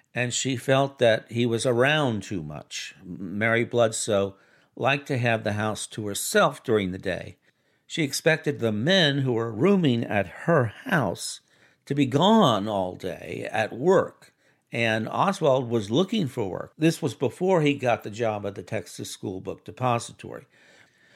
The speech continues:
So, at any rate, after about a week, Bledsoe told Oswald that he was no longer welcome at her boarding house, and he would have to leave immediately.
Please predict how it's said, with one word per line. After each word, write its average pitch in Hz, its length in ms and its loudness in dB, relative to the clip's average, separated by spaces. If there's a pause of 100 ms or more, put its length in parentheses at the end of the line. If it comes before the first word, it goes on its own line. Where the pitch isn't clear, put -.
(160)
So, 180 480 4
at 185 100 2
any 180 220 2
rate, 104 340 2
after 156 520 0
about 131 280 2
a 110 60 -2
week, 123 540 -2
Bledsoe 151 600 4
told 127 380 2
Oswald 95 880 -6
that 107 420 -2
he 113 140 -6
was 104 220 -6
no 143 140 4
longer 101 360 0
welcome 101 560 0
at - 180 -8
her 101 140 -6
boarding 104 440 -4
house, 85 420 -10 (640)
and 110 160 0
he 107 140 -2
would 120 160 -6
have 107 300 -2
to 98 140 -4
leave 104 360 -2
immediately. 87 800 -6